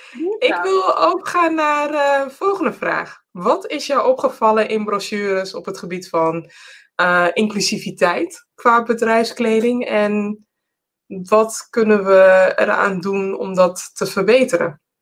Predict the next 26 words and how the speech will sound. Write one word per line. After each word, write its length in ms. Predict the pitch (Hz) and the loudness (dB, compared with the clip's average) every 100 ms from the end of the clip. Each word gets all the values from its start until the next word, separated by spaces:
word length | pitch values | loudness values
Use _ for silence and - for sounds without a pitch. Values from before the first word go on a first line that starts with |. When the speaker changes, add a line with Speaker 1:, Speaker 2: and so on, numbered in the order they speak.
| _ | _
Speaker 2:
Dus 180 | 185 185 | -8 -6
een 100 | 196 | -2
twee 200 | 247 254 | 2 4
in 80 | 254 | 4
één, 300 | 254 175 147 _ | 0 -2 -8 _
eigenlijk. 420 | 175 160 175 151 - - _ _ _ | -6 -6 -8 -14 -16 -18 _ _ _
Speaker 1:
Nou, 160 | - 196 - - | -8 -8 -10 -10
als 140 | 233 | -10
je 60 | 254 | -8
het 100 | 240 | -10
hebt 160 | 262 - | -10 -8
over 320 | 247 233 - | -10 -8 -10
inclusiviteit, 1080 | 240 254 262 240 240 - 240 262 339 330 - _ | -10 -16 -16 -18 -16 -2 0 0 -4 -12 -20 _
ehm, 760 | 220 220 214 208 208 202 202 202 _ | -6 -4 -2 -2 -4 -10 -16 -20 _
dan 120 | 208 | -10
denk 180 | 220 226 | -8 -10
ik 140 | - | -10
aan 100 | 202 | -8
het, 180 | 202 190 _ | -8 -14 _
de 140 | 190 | -20
diversiteit. 1120 | 190 202 208 294 - 254 262 262 339 - - _ | -16 -14 -8 -8 -8 -8 -4 -4 -6 -10 -16 _
Speaker 2:
Mhm. 440 | 214 180 180 202 - _ _ _ | -2 0 -2 -6 -8 _ _ _
Speaker 1:
Modellen 520 | 202 190 190 202 277 | -12 -8 -6 -6 -8
bijvoorbeeld. 800 | 277 - 311 302 285 302 403 - - _ _ | -12 -14 -12 -10 -10 -8 -6 -6 -8 _ _
Speaker 2:
Ja. 240 | 254 226 - - | 0 0 -4 -16
Speaker 1:
Ehm, 440 | - 220 220 214 | -14 -14 -12 -14